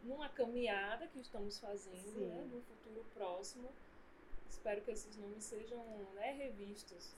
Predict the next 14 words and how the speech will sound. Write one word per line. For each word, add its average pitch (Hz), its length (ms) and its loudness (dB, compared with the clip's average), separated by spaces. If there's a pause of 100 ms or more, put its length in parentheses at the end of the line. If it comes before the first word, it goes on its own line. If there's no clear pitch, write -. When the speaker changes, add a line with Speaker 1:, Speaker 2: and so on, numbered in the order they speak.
(120)
Speaker 1:
né? 220 80 2
Speaker 2:
Sim. 185 560 2
Speaker 1:
<laughs> - 80 -16
E, - 40 8
e 285 440 8
eu, 302 100 0 (220)
eu 277 40 8
posso 349 240 4
fazer 262 220 4
outras 254 320 4
associações? 254 640 8
Speaker 2:
Pode, 381 300 12
claro. 359 280 12
Speaker 1:
<laughs> 427 760 12